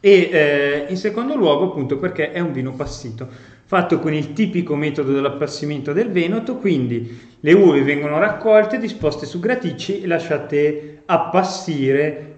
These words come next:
per mesi. Allora, è un vino passito, quindi tendenzialmente dovrebbe essere dolce, e quindi si presta benissimo per, eh, un dopo pasto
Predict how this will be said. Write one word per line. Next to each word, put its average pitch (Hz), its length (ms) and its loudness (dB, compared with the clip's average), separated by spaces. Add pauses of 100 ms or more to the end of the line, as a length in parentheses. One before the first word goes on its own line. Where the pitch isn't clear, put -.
per 139 260 4
mesi. 123 760 -2 (760)
Allora, 160 380 4
è 196 140 4
un 190 180 4
vino 139 680 0
passito, - 840 -2 (200)
quindi 156 280 0
tendenzialmente 156 1300 0
dovrebbe 147 440 2
essere 143 380 2
dolce, 214 720 2 (160)
e 175 400 4
quindi 220 300 4
si 226 180 -4
presta 185 320 0
benissimo 208 640 -4
per, 151 280 2
eh, 139 420 -2
un 143 500 -4
dopo 185 340 2
pasto 165 760 -2